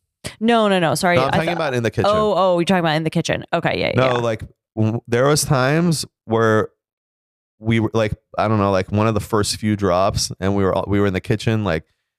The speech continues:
Speaker 2: me, you, Becky, my mom, like, and I'm making the sandwich. I'm, like, the main sandwich maker still at that point, you know?
Speaker 1: Mm-hmm.
Speaker 2: And,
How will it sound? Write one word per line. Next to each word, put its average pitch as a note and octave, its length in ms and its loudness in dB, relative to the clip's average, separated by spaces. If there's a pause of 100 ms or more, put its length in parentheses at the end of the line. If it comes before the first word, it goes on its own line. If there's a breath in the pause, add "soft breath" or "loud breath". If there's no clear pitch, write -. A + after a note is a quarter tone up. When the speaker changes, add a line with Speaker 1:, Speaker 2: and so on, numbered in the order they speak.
(260)
Speaker 2:
me, G#2+ 200 2 (140)
you, G2+ 320 2
Becky, F#2 640 -2 (600)
my F#2+ 120 0
mom, F#2+ 680 0 (760)
like, G#2 160 -2
and G#2+ 140 0
I'm A2 160 0
making G#2+ 300 0
the G2 80 0
sandwich. G#2 380 0
I'm, G2 180 0
like, G#2 180 -2
the G2 80 0
main G2+ 280 0
sandwich G#2 440 0
maker F2 280 -4
still F2 240 -2
at D2 80 -4
that C#2 200 -2
point, F2 340 -4
you E2+ 120 -8
know? - 200 0
Speaker 1:
Mm-hmm. G3 380 -2
Speaker 2:
And, G2+ 460 -4